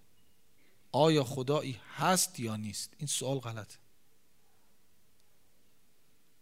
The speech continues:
حالا من نمیخوام وارد بیان علمیش بشم. این سوال اصلاً آیا، آیا خدا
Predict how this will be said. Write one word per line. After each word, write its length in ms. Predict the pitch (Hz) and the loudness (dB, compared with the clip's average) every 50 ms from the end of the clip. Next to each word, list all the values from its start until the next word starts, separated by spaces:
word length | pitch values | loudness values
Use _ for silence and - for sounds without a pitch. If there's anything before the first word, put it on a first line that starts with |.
| - - - - - - - - - - - - - - - - - - - - - - - - - | -20 -20 -20 -20 -20 -20 -20 -20 -20 -20 -20 -20 -20 -20 -20 -20 -20 -20 -20 -20 -20 -20 -20 -8 0
حالا 180 | - 147 165 | 4 6 8
من 140 | 165 175 170 | 8 8 6
نمیخوام 300 | 170 170 147 127 139 131 | 6 4 4 2 0 2
وارد 300 | 127 127 127 127 131 127 | 2 2 2 2 2 2
بیان 280 | 127 123 123 123 123 131 | 2 2 2 0 0 -2
علمیش 520 | - 120 117 113 110 117 123 110 - - | -2 -2 0 0 2 2 2 0 0 -2
بشم. 340 | 98 98 - - 92 87 85 - - - | -4 -4 -6 -6 -6 -8 -12 -14 -20 -14
این 160 | - 131 131 127 | -10 -6 -4 -2
سوال 400 | - - - 107 107 123 131 127 | 0 0 0 0 0 -2 -2 -2
اصلاً 220 | 113 - 135 127 - - - | -2 -4 -6 -6 -10 -8 -2
آیا، 920 | 120 120 117 117 113 113 113 110 117 131 139 143 156 170 175 185 190 185 180 - - - - - - - - - - - - - - - - - - | 2 2 4 4 4 4 2 2 4 4 6 6 6 6 6 6 4 4 0 -6 -16 -20 -20 -20 -20 -20 -20 -20 -20 -20 -20 -20 -20 -20 -20 -8 0
آیا 760 | - 123 123 131 131 131 127 123 123 123 123 123 123 120 117 | 4 6 8 10 10 8 8 6 6 4 4 4 4 2 0
خدا 600 | 117 - 104 120 123 120 120 123 120 117 113 | -2 -4 -4 -2 -2 -2 0 0 2 2 0